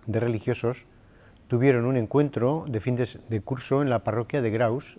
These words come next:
el pasado sábado, día cuatro de junio.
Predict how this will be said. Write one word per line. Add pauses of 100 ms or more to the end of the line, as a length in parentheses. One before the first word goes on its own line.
(140)
el
pasado
sábado,
día
cuatro
de
junio.